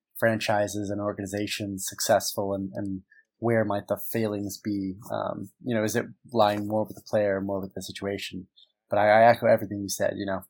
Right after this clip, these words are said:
wish him the best, and I'm a little nervous to see where it goes. Okay, the last, uh, the last thing that I liked from this week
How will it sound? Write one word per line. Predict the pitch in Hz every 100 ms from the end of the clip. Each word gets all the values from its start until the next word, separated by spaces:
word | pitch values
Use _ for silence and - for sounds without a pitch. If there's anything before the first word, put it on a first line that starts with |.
| _ -
wish | 113 117
him | 120
the | 110
best, | 98 101 - -
and | 95 92 _ _ _ _ -
I'm | 104
a | 104
little | 107 101
nervous | 101 95 95
to | -
see | - 104
where | 104
it | -
goes. | - - - - - _ _ _ -
Okay, | 123 123
the | 123
last, | 131 135 156 -
uh, | 127 117
the | 107
last | 117 123 -
thing | 127 113 107 -
that | 110
I | 107
liked | 104 101 101
from | - 113 104
this | 98 117
week | 107